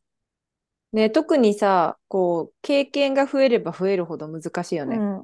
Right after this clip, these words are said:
Speaker 1: 何を入れて何を入れないかとか。
Speaker 2: うん、そう。あと、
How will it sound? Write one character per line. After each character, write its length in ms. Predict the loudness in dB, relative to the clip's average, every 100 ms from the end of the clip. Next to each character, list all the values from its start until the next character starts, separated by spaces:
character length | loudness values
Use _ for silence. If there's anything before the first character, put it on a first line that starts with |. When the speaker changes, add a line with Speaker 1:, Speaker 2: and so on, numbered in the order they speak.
| -4
Speaker 1:
何 280 | 0 2 2
を 200 | 0 -2
入 160 | -4 -4
れ 60 |
て 160 | -2 -2
何 300 | 0 0 0
を 200 | -2 -6 _ _ -8
入 120 | -6
れ 100 | -4
な 140 | -6
い 80 | -8
か 160 | -10 -10
と 100 | -10
か。 180 | -12 _ _ _ _ _ _ _ _ _ _ _ _ _ _ _ -4
Speaker 2:
う 60 |
ん、 360 | -2 -2 -4 -6
そ 440 | -2 0 0 -4 -10
う。 40 |
あ 60 | -8
と、 220 | -6